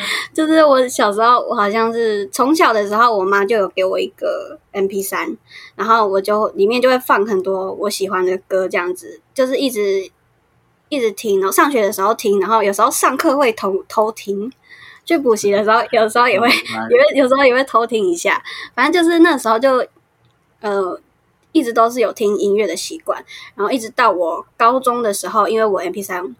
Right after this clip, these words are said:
Speaker 1: 坏掉了，然后那个时候呢，因为也开始用智慧型手机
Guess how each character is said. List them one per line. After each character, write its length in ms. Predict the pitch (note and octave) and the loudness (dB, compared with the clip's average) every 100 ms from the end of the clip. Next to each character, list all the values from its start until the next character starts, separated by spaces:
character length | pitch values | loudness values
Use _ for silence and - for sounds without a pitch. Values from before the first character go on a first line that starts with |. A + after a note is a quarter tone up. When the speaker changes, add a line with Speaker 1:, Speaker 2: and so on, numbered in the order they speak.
| _ | _
Speaker 1:
坏 140 | - F#3 | -2 0
掉 260 | A3+ E3+ | 0 -2
了， 240 | E3+ - - - - | -4 -12 -16 -20 -8
然 100 | G#3 | -2
后 80 | A3+ | 2
那 100 | D4+ | 2
个 100 | D#4 | 2
时 140 | B3+ | 0
候 200 | G#3 C#4 | -2 0
呢， 220 | A3 F#3+ F#3+ | 0 0 -2
因 100 | A3 | 0
为 180 | A3 | 0
也 120 | F#3 E3+ | 0 -4
开 220 | - B3 | -2 -4
始 140 | - | -2
用 200 | A3 G#3+ | 0 0
智 160 | G3+ A#3 | -2 -2
慧 160 | A#3+ | 0
型 180 | G#3 E3+ | 0 -4
手 220 | G3 F3+ - | -6 -10 -14
机 300 | - F#3 | -12 -10